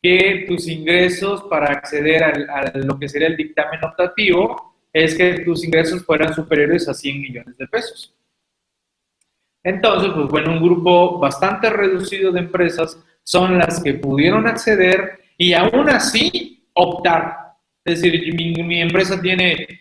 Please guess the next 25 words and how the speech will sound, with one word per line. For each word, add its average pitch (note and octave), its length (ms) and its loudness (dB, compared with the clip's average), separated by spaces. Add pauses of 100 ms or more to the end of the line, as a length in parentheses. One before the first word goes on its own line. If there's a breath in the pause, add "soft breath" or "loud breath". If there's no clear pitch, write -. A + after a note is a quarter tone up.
(160)
trescientos F3+ 680 0
millones D#3+ 320 -4
de F#3+ 80 -6
pesos D4 640 -2
y E3+ 120 -2
digo, F#3 420 2
"No, D#4+ 280 -2
no A#3+ 220 -6
quiero B3 180 2
dictaminarme, C4 760 -6 (420)
aunque F3 220 0
está F3+ 180 0
la C4+ 120 6
opción, C4+ 520 0
no E3 160 -4
quiero E3+ 220 2
dictaminarme E3+ 640 0
porque B2+ 220 -8
ya D3 100 2
no D3+ 80 0
hay D#3 80 2
obligatoriedad". D3+ 680 2 (320 loud breath)
Y B3+ 120 2
bueno, G#3+ 440 4
entonces, G3 680 0